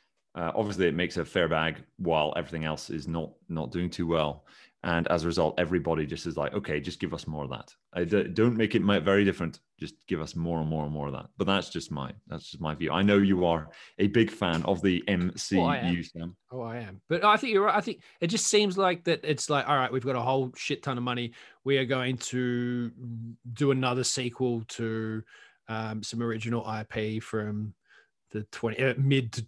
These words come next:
Speaker 2: mid to early <laughs> twentieth century," or we, "Okay, there's some video games that we haven't tapped into yet. They, they look really popular, um, or they've been hugely popular." 'Cause, you know, the video game industry, I mean, Hollywood's big, but the video game industry is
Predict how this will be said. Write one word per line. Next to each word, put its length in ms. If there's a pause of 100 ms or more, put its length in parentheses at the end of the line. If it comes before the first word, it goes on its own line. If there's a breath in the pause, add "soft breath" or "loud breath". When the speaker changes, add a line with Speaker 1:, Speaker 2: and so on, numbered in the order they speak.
(120)
Speaker 2:
mid 420
to 160
early 300
<laughs> 80
twentieth 300
century," 640
or 340 (320 loud breath)
we, 240
"Okay, 320
there's 180
some 140
video 400
games 400
that 100
we 120
haven't 300
tapped 260
into 260
yet. 300
They, 200
they 140
look 180
really 280
popular, 580 (420 loud breath)
um, 540
or 80
they've 220
been 160
hugely 340
popular." 300
'Cause, 180
you 100
know, 60
the 100
video 240
game 200
industry, 480 (520 loud breath)
I 60
mean, 160
Hollywood's 500
big, 400
but 100
the 60
video 280
game 240
industry 360
is 240